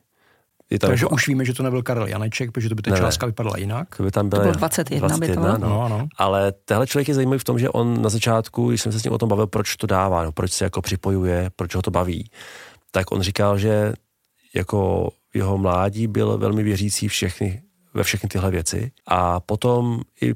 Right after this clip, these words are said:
Speaker 1: podporoval, když se mu dařilo, tak podporoval ty lidi v to věřící, v to praktikující,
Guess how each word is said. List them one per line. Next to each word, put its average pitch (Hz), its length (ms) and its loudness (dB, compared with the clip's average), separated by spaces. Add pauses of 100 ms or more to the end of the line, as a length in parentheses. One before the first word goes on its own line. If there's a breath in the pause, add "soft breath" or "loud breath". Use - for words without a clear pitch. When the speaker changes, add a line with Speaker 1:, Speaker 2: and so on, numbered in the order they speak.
(140)
Speaker 1:
podporoval, 113 440 2
když 92 120 0
se - 80 -2
mu 101 80 0
dařilo, 113 400 2
tak 98 200 -2
podporoval 107 420 0
ty 107 140 -4
lidi 107 280 0
v - 140 -18
to 113 100 2
věřící, 101 560 -2
v - 60 -8
to 110 100 -2
praktikující, 101 880 -2